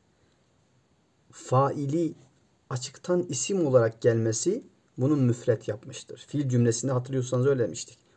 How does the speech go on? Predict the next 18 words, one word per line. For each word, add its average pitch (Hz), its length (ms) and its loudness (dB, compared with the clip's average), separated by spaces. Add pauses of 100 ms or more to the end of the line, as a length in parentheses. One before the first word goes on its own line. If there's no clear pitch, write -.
Velev 151 200 8
ki - 180 -4
akıllı 139 400 2
olsaydı, 123 640 4 (560)
tesniye 143 400 2
olsun, 147 420 2
çoğul 139 320 4
olsun, 147 440 -6 (100)
yeter 185 380 -2
ki 131 320 -6
failimiz 143 840 0
açıktan 170 540 -4
bir 160 120 -2
isim 190 300 -2
olarak 120 340 0
gelsin. 175 480 -4 (580)
Bu 185 140 0
durumda 127 500 2